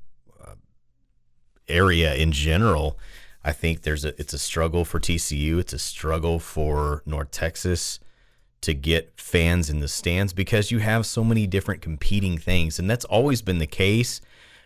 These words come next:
But it, before, though, it just seemed like you still had a grasp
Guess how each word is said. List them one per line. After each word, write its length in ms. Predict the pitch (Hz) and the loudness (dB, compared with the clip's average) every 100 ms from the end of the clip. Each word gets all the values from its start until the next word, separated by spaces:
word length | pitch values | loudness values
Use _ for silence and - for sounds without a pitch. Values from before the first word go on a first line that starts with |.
| _ 107 | _ 2
But 260 | 107 - | 2 -2
it, 160 | - - - - - _ - - _ _ _ - - - | -14 -18 -20 -20 -20 _ -20 -20 _ _ _ -16 -10 2
before, 480 | 107 - 196 214 135 | 4 4 6 6 6
though, 160 | 95 | 4
it 80 | 95 | 2
just 160 | 117 - | 0 0
seemed 220 | 127 120 | 0 2
like 180 | 107 98 | 2 0
you 120 | 101 | -2
still 340 | - - 123 | 0 2 2
had 540 | 113 107 113 120 113 101 87 | 2 2 4 6 4 2 -4
a 60 | |
grasp 760 | 80 85 87 101 110 107 - | -4 -2 2 4 2 0 8